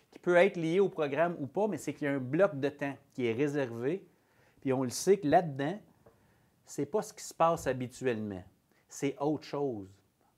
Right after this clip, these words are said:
On a mis à l'horaire qu'ici, on transforme l'expérience d'apprentissage. Je ne sais pas si les gens de ce centre de service-là le nommeraient comme ça. Moi, c'est comme ça que je l'ai reçu. Et ce que je me dis quand je regarde le visuel qui est ici,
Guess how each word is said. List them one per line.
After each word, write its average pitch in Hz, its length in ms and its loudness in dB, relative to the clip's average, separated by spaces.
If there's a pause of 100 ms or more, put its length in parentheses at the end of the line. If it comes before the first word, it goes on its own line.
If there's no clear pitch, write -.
On 131 120 0
a 139 60 2
mis 190 180 0
à 170 80 6
l'horaire 151 480 2 (180)
qu'ici, 165 320 -6
on 147 140 0
transforme 127 680 -6
l'expérience 101 680 -10
d'apprentissage. 95 680 -8 (500)
Je 127 100 -6
ne 117 40 0
sais 135 160 -4
pas 175 160 -2
si 170 160 -10
les 117 180 -2
gens 131 180 -6
de 113 100 -4
ce 104 140 -10
centre 127 280 -6
de 110 80 -8
service-là 104 580 -8 (120)
le 107 140 -6
nommeraient 120 540 -4
comme 139 200 -6
ça. 175 220 -6 (440)
Moi, 147 120 -4
c'est 131 160 -8
comme 113 180 -4
ça 139 160 -6
que 123 60 -6
je 110 100 -6
l'ai 110 260 -4
reçu. 110 440 -6 (720)
Et 131 420 0
ce - 140 -12
que 190 100 4
je 165 100 0
me 156 120 0
dis 139 200 -6
quand 139 200 -2
je 117 80 -6
regarde 135 340 2
le 123 80 -4
visuel 123 480 -4
qui 127 120 -10
est 113 140 -10
ici, 170 280 -8